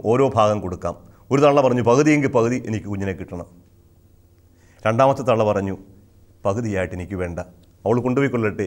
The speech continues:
എൻ്റെ കുഞ്ഞ് ജീവിച്ചാൽ മതി." സോളമൻ മനസ്സിലാക്കി, കുഞ്ഞ് ജീവിച്ചാൽ മതി എന്ന് പറഞ്ഞതാണ് യഥാർത്ഥ തള്ള. അപ്പോൾ ഉചിതമായ തീരുമാനമെടുക്കാനായിട്ടുള്ള ആ ഒരു കഴിവിനെയാണ് ഇവിടെ വിവേകം അഥവാ ബുദ്ധി എന്ന് വിശേഷിപ്പിക്കുന്നത്.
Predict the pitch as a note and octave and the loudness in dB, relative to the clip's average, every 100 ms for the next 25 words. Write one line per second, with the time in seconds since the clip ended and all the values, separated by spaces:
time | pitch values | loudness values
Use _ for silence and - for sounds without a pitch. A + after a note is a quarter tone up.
0 | - G#2+ G#2+ A2+ G#2 B2 A#2 D#2+ D#2+ - | -4 -4 -2 -2 -4 -4 -4 -4 -6 -18
1 | - _ _ _ _ _ _ - - - | -20 _ _ _ _ _ _ -20 -18 0
2 | C#3 C#3+ C#3 C3+ C3+ - - A2+ C3 D3 | 2 4 2 -2 -6 -14 -2 0 0 2
3 | G#2 - G2+ - - - _ _ _ _ | 0 -2 -10 -12 -20 -20 _ _ _ _
4 | - C#3 D#3+ E3 E3 G#2+ C3+ C#3+ D#3 B2+ | -4 0 2 2 0 -2 -2 2 4 4
5 | A#2+ B2 A#2 G#2 A2 G2 F#2 F2 - G2+ | 0 0 0 0 0 -2 -2 -4 -8 -10
6 | F#2 G2 E2 E2+ - _ _ - - - | -10 -12 -14 -18 -20 _ _ -20 -8 0
7 | D#3+ F3+ G#3+ G#3 F3 F3 F3 C#3+ F#3 F3 | 2 4 4 4 4 4 4 2 2 4
8 | E3 E3 D3+ C#3 C#3+ C#3 C3+ B2+ B2 B2+ | 4 4 2 0 0 2 2 0 -2 -4
9 | C3 B2+ - - A2+ D3+ C#3 C3 C3 A#2 | -4 -4 -10 -6 -2 0 0 -2 0 0
10 | D3+ D#3 F#2+ D2+ D#2 - G#2+ G2 G2+ G2 | 0 -2 -4 -6 -12 -12 -8 -6 -4 -2
11 | B2+ C3 C3+ - F#2+ F#2+ F#2 F#2 - - | -2 -4 -8 -10 -12 -6 -6 -6 -12 -16
12 | - C3 C#3+ - F3 - G2 F2 - F2 | -4 -4 -4 -8 -12 -10 -10 -8 -10 -10
13 | - F#2 F#2 G3 | -12 -14 -14 -16